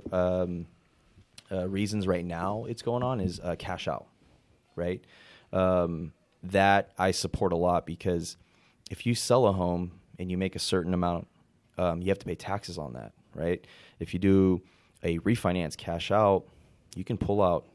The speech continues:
a good amount compared to what you would get, like, let's say, if you were selling something. And then f-, if you were to sell something and make X, um, X amount, you have to pay tax on that, or you have to be very strategic on what you're gonna do. Am I gonna invest? Am I gonna move it? Am I gonna do a ten thirty-one exchange?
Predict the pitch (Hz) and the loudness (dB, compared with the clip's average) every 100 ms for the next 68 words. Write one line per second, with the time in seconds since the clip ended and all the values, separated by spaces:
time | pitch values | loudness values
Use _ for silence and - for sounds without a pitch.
0 | - - 92 101 95 82 87 78 - _ | -16 -8 -4 0 0 -2 -4 -8 -12 _
1 | _ - - 85 90 87 85 71 71 - | _ -16 -12 -4 -2 0 -4 -8 -12 -20
2 | _ 92 92 78 90 87 87 82 - 87 | _ -6 -6 -6 -8 -4 -4 -6 -8 -8
3 | 78 78 82 _ - 87 - 82 76 90 | -8 -10 -12 _ -12 -8 -4 -4 -4 -6
4 | 71 - 76 85 - 95 98 104 - - | -6 -6 -6 -4 -4 -4 -4 -6 -10 -20
5 | - - - 87 92 87 - _ 95 147 | -20 -18 -8 -4 -4 -4 -10 _ 0 4
6 | 156 87 107 107 107 101 95 95 - - | 4 4 4 4 4 2 4 2 -2 -2
7 | 92 - - - 92 90 80 76 73 92 | -2 -2 -8 -2 0 2 0 -4 -6 -6
8 | - 90 87 - _ _ _ - 92 90 | -4 -2 -2 -4 _ _ _ -4 0 0
9 | - 95 90 90 90 90 90 - 90 92 | -2 -6 -2 -2 -2 -2 -4 -2 0 2
10 | 92 - 82 90 90 90 90 90 90 90 | 0 -2 -8 -8 -8 -6 -2 0 0 -2
11 | 85 - - 87 - 85 85 87 87 87 | -8 -10 -6 -6 -8 -10 -6 -6 -6 -4
12 | 85 67 87 85 85 85 85 80 78 90 | -4 -4 -6 -6 -6 -6 -8 -10 -4 -2
13 | 95 87 85 82 87 98 95 87 87 87 | -2 -4 -8 -8 -6 -4 -2 -4 -6 -6
14 | 85 85 87 87 85 80 - 90 92 92 | -6 -4 -2 -2 -2 -4 -4 -2 -2 -4